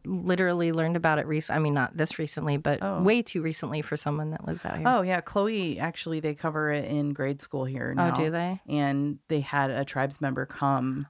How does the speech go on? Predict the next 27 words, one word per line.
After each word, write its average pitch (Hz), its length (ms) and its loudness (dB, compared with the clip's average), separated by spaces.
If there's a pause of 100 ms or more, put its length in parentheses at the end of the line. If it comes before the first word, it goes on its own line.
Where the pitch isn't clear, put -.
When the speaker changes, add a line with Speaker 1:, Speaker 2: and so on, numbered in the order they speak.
Speaker 1:
Oh, 240 280 0
Speaker 2:
and 147 100 -2
talk 156 240 0
to 190 120 2
her - 80 0
Speaker 1:
cool. 190 80 -4
Speaker 2:
class, 147 400 0
and 143 140 -2
they, 143 300 -4 (400)
they 151 140 -4
built, 143 360 -4
like, 139 220 -8
a, 135 120 -6 (240)
a 143 220 0
rein-, 147 540 0 (1300)
what 165 200 -8
is 147 120 -6
the 127 120 -6
word 120 200 -4
I'm 101 160 -4
looking, - 300 -8
not 175 100 -2
Speaker 1:
Like 170 120 4
Speaker 2:
a 185 40 6
Speaker 1:
a - 20 6
Speaker 2:
re-, 165 80 4
Speaker 1:
model? 175 500 2